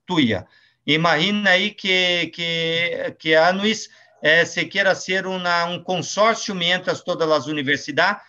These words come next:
y que se compartan sus Moodles. Es una decisión de ustedes, pero inicialmente cada universidad tiene su repositorio, tiene sus containers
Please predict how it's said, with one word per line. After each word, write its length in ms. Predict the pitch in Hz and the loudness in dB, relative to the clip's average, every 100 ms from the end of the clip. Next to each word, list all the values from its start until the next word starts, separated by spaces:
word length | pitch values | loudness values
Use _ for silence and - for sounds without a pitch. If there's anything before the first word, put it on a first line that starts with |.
| _ _ _ - | _ _ _ -4
y 300 | 175 202 202 | 0 0 -2
que 140 | 185 | -6
se 200 | 180 180 | -4 -6
compartan 640 | 196 170 - 180 185 185 170 | -4 -6 2 2 2 -4 -8
sus 440 | - 180 - - | -8 -10 -10 -8
Moodles. 600 | 156 180 127 101 - - _ _ _ - | -6 -4 -6 -8 -12 -20 _ _ _ 0
Es 240 | 147 143 | 0 0
una 160 | 196 190 | -4 -2
decisión 540 | 180 180 156 139 175 | -2 -6 -8 -4 -4
de 60 | 170 | -4
ustedes, 480 | 160 - 135 110 107 | -6 -2 -2 -2 -6
pero 360 | 170 165 160 - _ | -2 -2 -4 -8 _
inicialmente 1200 | 175 226 220 208 - 170 147 147 170 170 214 208 _ _ _ _ _ | 0 0 0 -4 0 0 2 0 -2 0 0 0 _ _ _ _ _
cada 400 | 185 202 208 196 | 0 2 2 0
universidad 840 | 196 185 175 165 151 135 175 196 190 | 0 -2 -4 -4 -4 0 2 0 -4
tiene 180 | 175 | -8
su 220 | 165 202 190 | -8 -8 -6
repositorio, 800 | 180 180 160 139 127 185 185 180 | -6 -8 -10 -10 0 2 2 -4
tiene 200 | 165 156 | -8 -8
sus 200 | 208 202 | -12 -8
containers 720 | 185 165 160 165 175 175 | -6 -2 0 2 0 -2